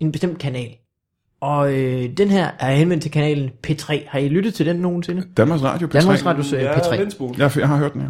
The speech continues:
Speaker 1: Danmarks Radio er god, for man ved, at de kan betale. De har pengene til det.
Speaker 2: Ja.
Speaker 1: Øh, men, øh, P tre-programmer har det med at hedde, øh, øh, korte,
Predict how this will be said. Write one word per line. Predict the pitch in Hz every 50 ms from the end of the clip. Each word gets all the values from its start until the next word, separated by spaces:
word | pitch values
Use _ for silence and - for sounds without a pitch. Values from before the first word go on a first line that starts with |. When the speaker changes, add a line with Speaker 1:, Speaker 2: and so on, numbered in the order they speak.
| 139 -
Speaker 1:
Danmarks | 220 214 208 202 165 180
Radio | 156 135 120 117
er | 113
god, | 117 151 -
for | - -
man | 139 135 135 135
ved, | 160 214 190
at | 123 120 -
de | 147
kan | 135 127
betale. | 117 113 - 113 110 117
De | 123 147 165
har | 180
pengene | 151 151 147 151 151 156 151 143 -
til | - - 113
det. | 117 117 - - - 110 113 - - - _ -
Speaker 2:
Ja. | 135 135 131 131 127 123 117 110 107 107 110 110 110 110 110 107
Speaker 1:
Øh, | 117 123 120
men, | 123 127 135 143 147 151 151 170 220 262 247 - - - _ _ _ _ _ -
øh, | 170 185 185 185
P | 202 196
tre-programmer | - - 247 220 208 214 196 202 185 180
har | 160 180 185
det | 175 175
med | 170 170
at | 165 160 151
hedde, | 156 170 185 196 196 180 -
øh, | 139 143 135 131 123 113 113 117 113 - - 57 - - - - - - - 135
øh, | 127 - -
korte, | - - 202 214 247 240 - 262